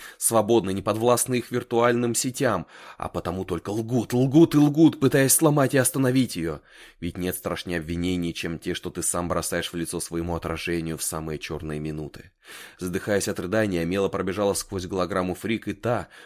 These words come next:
пошла волнами, когда тело Амелы разбило изображение.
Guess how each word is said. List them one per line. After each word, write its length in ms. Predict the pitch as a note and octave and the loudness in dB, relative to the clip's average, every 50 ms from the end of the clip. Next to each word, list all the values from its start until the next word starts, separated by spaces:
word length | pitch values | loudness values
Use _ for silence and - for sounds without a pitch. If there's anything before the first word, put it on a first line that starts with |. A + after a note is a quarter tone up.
| - _ | -14 _
пошла 360 | - G#2 - - B2 B2 A#2+ | -8 -6 -6 -4 -2 -2 -2
волнами, 720 | A2 G#2 A#2 A#2 A#2 A#2 A#2 A2+ A#2 A2+ G2 D#2+ D#2 D#2 | -2 0 0 0 0 0 0 0 0 -2 -2 -2 -4 -6
когда 320 | D#2 - E2 E2 E2 F2 E2 | -6 -6 -6 -4 -4 -4 -4
тело 380 | - - D#2+ D#2+ E2 E2 E2 | -4 -6 -6 -4 -2 -2 -2
Амелы 360 | E2 E2 E2 E2 E2 D#2+ D#2+ | -2 -2 -4 -4 -4 -4 -4
разбило 480 | E2 D#2+ D#2 D#2 D#2 D2 E2 E2 D#2+ E2 | -4 -4 -6 -6 -8 -8 -6 -6 -4 -4
изображение. 760 | D#2 - F2 D2 D#2+ E2 D#2+ - F2 D#2+ D2+ D2+ B1+ - F2 | -6 -6 -6 -6 -6 -6 -6 -4 -6 -6 -6 -6 -8 -10 -14